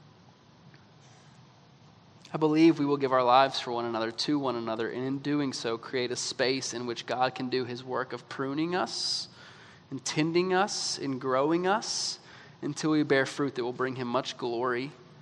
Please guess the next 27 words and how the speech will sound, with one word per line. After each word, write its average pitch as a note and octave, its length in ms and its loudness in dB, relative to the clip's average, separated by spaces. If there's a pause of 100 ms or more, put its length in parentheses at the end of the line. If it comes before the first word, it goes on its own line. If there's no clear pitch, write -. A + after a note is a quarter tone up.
(380)
and B2+ 100 -6
that B2+ 80 -2
will B2+ 80 -2
bring B2+ 220 -4
us A#2+ 180 -4
much B2 300 -2
joy A#2+ 300 -2
as A2 160 -6
we B2 80 -10
see B2+ 140 -8
his A#2 120 -8
kingdom G#2+ 340 -12
come. D#2+ 300 -8 (1000)
I C3+ 60 4
believe B2+ 360 0
that, E3 280 4
like, F#2+ 240 -10 (480)
with B2+ 180 -8
all A#2+ 220 6
that B2 100 -2
I - 120 -2
am. C#2 160 -12 (960)
And B2+ 120 0
I'm B2 120 4
here C3 340 -4
for D#3+ 160 -2
that. E3+ 260 0